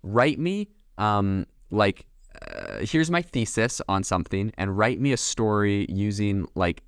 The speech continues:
some, some story from history that, like, validates my thesis on this topic," and it will write it for you. What I had did, what I found doing th-, uh, when doing this was that it got the dates wrong in the story, it got the financial numbers wrong in the story, but I went and fact checked the story that had,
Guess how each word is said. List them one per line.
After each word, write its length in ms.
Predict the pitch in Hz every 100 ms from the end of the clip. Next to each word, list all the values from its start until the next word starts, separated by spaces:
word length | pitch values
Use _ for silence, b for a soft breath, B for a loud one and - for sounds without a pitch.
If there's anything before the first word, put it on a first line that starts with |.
| - -
some, 300 | - 104 - -
some 240 | - 101
story 220 | - 117
from 200 | 110 110 -
history 420 | 107 - 104 95
that, 160 | 90 87
like, 140 | 85
validates 560 | 92 90 92 90 87 95
my 100 | 90
thesis 400 | 95 85 85 -
on 140 | 82
this 140 | 82
topic," 380 | - - - - -
and 140 | 104
it 60 | 104
will 180 | 117 98
write 220 | 92 90
it 100 | -
for 200 | 78 64
you. 160 | 58 - _ - -
What 160 | 110
I 80 | 101
had 200 | 107 113
did, 180 | 110 101
what 160 | 104 95
I 60 |
found 320 | 92 127 135
doing 220 | 101 95 92
th-, 100 | - _
uh, 140 | 90 87
when 220 | 90 92
doing 260 | 87 110 98
this 200 | 90 -
was 140 | 92
that 220 | 95 90 - _ -
it 100 | 98
got 240 | 104 -
the 80 | 90
dates 420 | 82 87 - -
wrong 280 | 123 123 135
in 100 | 135
the 60 |
story, 500 | 135 - 139 147 175 - - _
it 100 | -
got 280 | 101 98 -
the 240 | 98 92 92
financial 760 | - 92 95 98 - 95 90
numbers 480 | 90 90 95 107 113
wrong 240 | 117 120
in 80 | 127
the 60 | 127
story, 340 | - 135 151
but 160 | 147 107
I 60 |
went 220 | 104 135 -
and 180 | 151 -
fact 260 | 107 101
checked 260 | - 117 -
the 60 | -
story 400 | - 120 135 104
that 180 | 95 -
had, 240 | 101 87